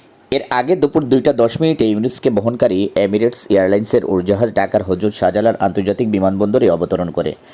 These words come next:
বিমানবন্দরে এসে সাংবাদিকদের তাৎক্ষণিক প্রতিক্রিয়া জানান তিনি। তিনি বলেন, "সারা বাংলাদেশ একটা বড় পরিবার, এই পরিবারে আমরা একসঙ্গে চলতে চাই। আমাদের সঙ্গে দ্বিধাদ্বন্দ্ব যা আছে সরিয়ে ফেলতে চাই,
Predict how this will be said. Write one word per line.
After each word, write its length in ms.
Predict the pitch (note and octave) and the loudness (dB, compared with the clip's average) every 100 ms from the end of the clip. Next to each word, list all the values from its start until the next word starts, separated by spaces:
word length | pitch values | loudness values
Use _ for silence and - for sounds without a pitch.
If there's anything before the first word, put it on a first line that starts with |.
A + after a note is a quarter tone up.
| - - - | -20 -20 -4
বিমানবন্দরে 580 | G2+ C3+ F3 F3+ F#3 F#3 | 0 2 2 2 4 4
এসে 260 | B2 A#2 E3+ | 2 0 0
সাংবাদিকদের 680 | - A#2+ G#2 G#2+ G#2+ A#2 F#2+ | 0 0 0 0 2 0 2
তাৎক্ষণিক 500 | G2+ - B2 A2+ - | 0 0 -2 -2 -2
প্রতিক্রিয়া 460 | G#2 G#2+ F#2+ G2 | -2 -2 0 0
জানান 300 | F2+ E2+ E2 C#2+ | 0 -2 -4 -4
তিনি। 240 | D#2 D2+ - - | -6 -6 -10 -8
তিনি 140 | F2+ | -4
বলেন, 280 | E2+ F#2+ A#2+ | 0 0 0
"সারা 220 | A#2+ A2 | 0 0
বাংলাদেশ 460 | G2+ G2 A2+ B2+ B2 | 2 0 0 0 -2
একটা 180 | G#2+ | -2
বড় 260 | A#2 G2 G#2+ | -2 2 0
পরিবার, 440 | A2+ F#2+ G2 C3 E3 - - - | 2 0 2 2 0 -10 -8 0
এই 120 | A#2 | 0
পরিবারে 440 | - G#2+ G#2+ B2+ | 2 2 2 2
আমরা 360 | F#2+ F#2+ G#2+ - - _ - | 2 2 0 -2 -12 _ -4
একসঙ্গে 480 | A2+ - D3 A#2+ F#2 | -2 -2 -2 0 0
চলতে 300 | G2 E2 E2 | 0 -2 -4
চাই। 240 | - D2+ | -4 -4
আমাদের 320 | F2+ F2 F2+ | -4 -2 -4
সঙ্গে 360 | F#2 G2 G#2+ C#3+ - - - | -2 -2 0 0 -2 -20 -12
দ্বিধাদ্বন্দ্ব 640 | F#2 G#2+ A2+ A#2+ G#2 A#2 | -2 0 2 2 2 0
যা 160 | G#2+ F#2+ | 2 2
আছে 220 | G2+ - | 2 -2
সরিয়ে 300 | A#2+ G2 F#2 | -2 0 0
ফেলতে 300 | F#2 F2 D2+ | 0 -2 -4
চাই, 220 | D#2 D#2 | -4 -6